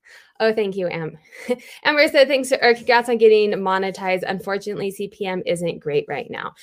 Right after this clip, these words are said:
Yes, well, I don't even know anything 'cause I've been in progress because of what's happening for a while. Um, so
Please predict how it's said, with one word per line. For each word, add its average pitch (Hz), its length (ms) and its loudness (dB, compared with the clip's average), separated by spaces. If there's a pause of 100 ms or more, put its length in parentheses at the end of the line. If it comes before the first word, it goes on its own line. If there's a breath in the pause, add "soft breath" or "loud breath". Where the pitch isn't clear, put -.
(280 loud breath)
Yes, 202 220 6
well, 214 120 8
I 233 100 4
don't 262 180 8
even 214 200 8
know 180 120 4
anything 185 480 0
'cause 180 160 -4
I've 170 200 -2
been 175 200 2
in 180 260 -2
progress 165 880 -4
because 165 300 -6
of 156 80 -4
what's 151 160 -4
happening 147 580 -10
for 156 160 -10
a 117 100 -6
while. - 380 -8 (140)
Um, 151 320 -2
so 147 360 -6